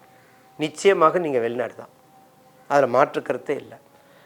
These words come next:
அந்த இ-, நூத்தி எண்பது டிகிரிக்கு மேல லக்னம் போய்விட்டால் நிச்சயமாக வெளிநாடு தான். அதாவது, அது எப்படி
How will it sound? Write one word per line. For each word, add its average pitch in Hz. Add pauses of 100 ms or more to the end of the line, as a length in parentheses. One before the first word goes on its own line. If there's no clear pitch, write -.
(140)
அந்த 147
இ-, 151
நூத்தி 214
எண்பது 208
டிகிரிக்கு 208
மேல 180
லக்னம் 151
போய்விட்டால் 131
நிச்சயமாக 143 (120)
வெளிநாடு 117
தான். 98 (380)
அதாவது, 170
அது 147
எப்படி 190